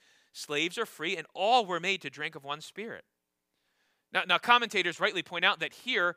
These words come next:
Paul is most likely talking about membership in the universal church, in the invisible church, in the,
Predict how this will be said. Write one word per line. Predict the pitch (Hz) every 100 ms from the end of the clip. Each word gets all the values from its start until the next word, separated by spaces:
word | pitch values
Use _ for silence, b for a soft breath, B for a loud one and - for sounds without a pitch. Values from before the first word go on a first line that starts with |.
| b b -
Paul | 208 226
is | 156
most | 160 254 -
likely | 160 160
talking | 147 156 160 156
about | 131 135 151 b b
membership | 139 151 202 196 - 151
in | 165
the | 156
universal | 139 170 190 147 147 -
church, | 110 95 - - _ _ _ _ _
in | 147
the | 156
invisible | 160 135 151 151 131 110
church, | - 95 - _ - _ _ _ _ _
in | 143 147
the, | 156